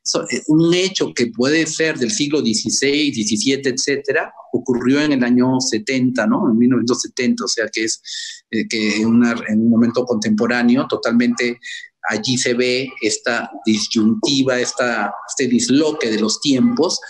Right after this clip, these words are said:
que hace, pues, que estas acciones sean totalmente universales, ¿no? Y que trasciendan el tiempo y el espacio. Y respeto tu cansancio y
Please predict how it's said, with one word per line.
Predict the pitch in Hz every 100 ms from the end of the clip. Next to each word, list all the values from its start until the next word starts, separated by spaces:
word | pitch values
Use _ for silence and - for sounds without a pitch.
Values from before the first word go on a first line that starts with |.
| - - - - -
que | 156 160 185 -
hace, | 131 131 147 143 143
pues, | 135 127 127
que | - 117
estas | 117 127 120
acciones | 120 - 123 120
sean | - 110 113
totalmente | - 110 107 107
universales, | 107 120 143 - 240 226 120 92 170
¿no? | 208
Y | 165
que | 104
trasciendan | - 107 107 127 127 123
el | 107 -
tiempo | 120 120 120 120
y | 113
el | 120
espacio. | - 147 135 - - - - - - -
Y | 117
respeto | 110 101 - 123 120 120 120
tu | 107 107 104 - - - - -
cansancio | 123 127 127 175 156 - 185 226 - - -
y | 110